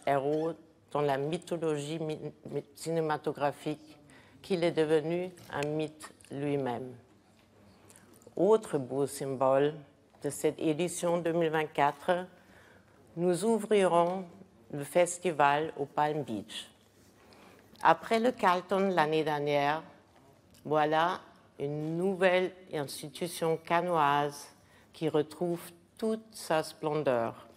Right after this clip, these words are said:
C'est une grande joie pour nous de voir le festival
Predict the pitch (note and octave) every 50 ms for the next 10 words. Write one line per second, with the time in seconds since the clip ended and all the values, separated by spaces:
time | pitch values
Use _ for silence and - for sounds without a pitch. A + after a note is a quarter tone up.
0 | - - _ _ - - - - - - - _ - - - - F#3+ F3+ F3+ G3+
1 | G3+ G3 F3+ F3+ F#3 F#3+ G#3 A3 A3+ A3+ A3 - - E3+ F3 E3+ E3 - - -
2 | C#3 C#3 C3+ C#3 C3+ B2+ C3+ B2 - - - - - - - - - - - -
3 | - - - - - - - - - - E3 D3 C#3+ - F3 E3+ F3+ F#3+ F#3 F3
4 | F3+ F3 - - G3+ G3+ G3 - - - G#3 F3 E3 D#3+ D3+ D3 C3+ C3 -